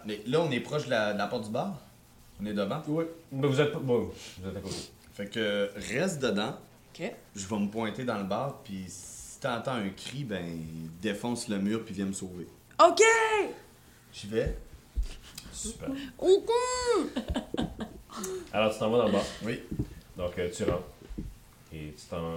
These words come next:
Speaker 2: vas-tu t'asseoir quelque part ? Qu'est-ce que tu fais ?
Speaker 1: Je m'en vais direct vers la, l'humanoïde.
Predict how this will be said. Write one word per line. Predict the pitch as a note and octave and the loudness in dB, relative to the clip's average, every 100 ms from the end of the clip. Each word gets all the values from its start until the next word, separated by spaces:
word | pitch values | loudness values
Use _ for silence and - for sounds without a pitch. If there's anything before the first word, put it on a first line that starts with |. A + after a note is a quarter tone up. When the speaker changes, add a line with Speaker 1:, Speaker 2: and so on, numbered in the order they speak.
| D#2 D2+ | -6 -8
Speaker 2:
vas-tu | E2 - - | -10 -10 -6
t'asseoir | F2 - F2 F2+ F2+ - | -6 -6 -4 -2 -2 -4
quelque | - - | -10 -6
part ? | A2+ A#2+ A#2 | 0 0 0
Qu'est-ce | - - | -6 -10
que | - | -8
tu | |
fais ? | - - - - | -10 -12 -20 -14
Speaker 1:
Je | A2 G#2 | -6 -4
m'en | F#2 | 0
vais | A2 | 0
direct | B2 A2 B2 A#2 B2+ - | 0 -2 -2 -2 -6 -6
vers | G2+ G2 G2 | -4 -2 -2
la, | G2 F#2 F#2 | -2 -4 -8
l'humanoïde. | F#2 G2 A2 G#2 G2 A2 B2 | -4 -2 0 0 -2 -2 -4